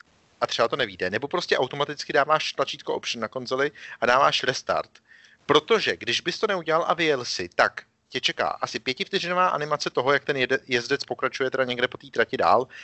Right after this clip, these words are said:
ale vlastně už to neřídíš ty. Čeká ti tam zobrazení toho, že jsi byl neúspěšnej,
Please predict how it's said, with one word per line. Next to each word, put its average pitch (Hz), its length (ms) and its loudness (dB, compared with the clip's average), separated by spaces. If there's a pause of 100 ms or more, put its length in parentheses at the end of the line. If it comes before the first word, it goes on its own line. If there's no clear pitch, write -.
(140)
ale 117 140 6
vlastně 113 280 2
už 117 140 -6
to 131 100 -6
neřídíš 120 400 -4
ty. 92 260 -10 (480)
Čeká 185 280 4
ti 190 100 -4
tam 160 160 0
zobrazení 160 420 2
toho, 165 180 -2
že 156 60 -6
jsi - 120 -10
byl 185 120 -2
neúspěšnej, 92 800 -6